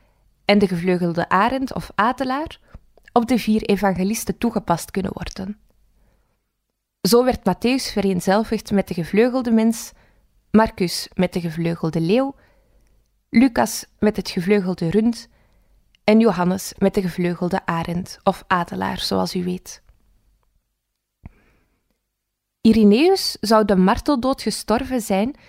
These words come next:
ten tijde van keizer Septimus Severus, maar dat is historisch gesproken niet zeker.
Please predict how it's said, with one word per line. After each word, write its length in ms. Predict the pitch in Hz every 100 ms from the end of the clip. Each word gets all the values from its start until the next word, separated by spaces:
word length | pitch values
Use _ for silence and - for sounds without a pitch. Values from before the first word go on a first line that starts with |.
| _ -
ten 180 | 208
tijde 320 | 202 226 277 233
van 200 | 214 202
keizer 460 | 208 220 214 233 -
Septimus 800 | - 226 226 247 220 220 - -
Severus, 720 | 190 175 175 175 175 - - _ _ _ _ _ _ _ _ _ _
maar 200 | - 208
dat 140 | 220 226
is 180 | 226 -
historisch 540 | 208 - - 247 254
gesproken 560 | - 220 - 202 202 196
niet 300 | 185 190 185
zeker. 640 | - 160 165 - 185 -